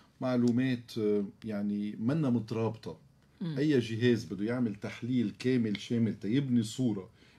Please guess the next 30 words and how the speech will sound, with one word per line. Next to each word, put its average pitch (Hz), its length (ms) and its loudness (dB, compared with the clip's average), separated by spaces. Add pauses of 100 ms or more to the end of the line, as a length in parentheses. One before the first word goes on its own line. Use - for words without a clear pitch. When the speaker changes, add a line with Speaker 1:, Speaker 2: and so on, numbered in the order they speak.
Speaker 1:
يبني 135 300 2
نظرية 110 680 0 (520)
على 117 260 0
أساسها 123 440 -4
يشتغل، 104 580 -8 (380)
بده 139 560 -2 (240)
تشابك 151 580 -2
وتقاطع 123 720 -4
كتير 135 240 -2
كبير، 95 360 -8
وأغلب 196 300 0
Speaker 2:
نعم. 143 100 4
Speaker 1:
التقاطع 120 640 -2
اللي 101 120 -2
بيصير 104 480 -4 (400)
هو 143 160 2
داخلي 135 480 2
خارجي. 110 560 -4 (360)
Speaker 2:
مم. 180 180 -6
Speaker 1:
يعني 117 140 4
اليوم، 127 300 2
اليوم 139 280 2
بلبنان 123 420 2
عنده 165 260 0
من-، 139 160 0
من-، 135 640 0
مظلة 127 440 4
إذا 110 260 -4
بدك 101 440 -6
استخبارية، 113 840 -2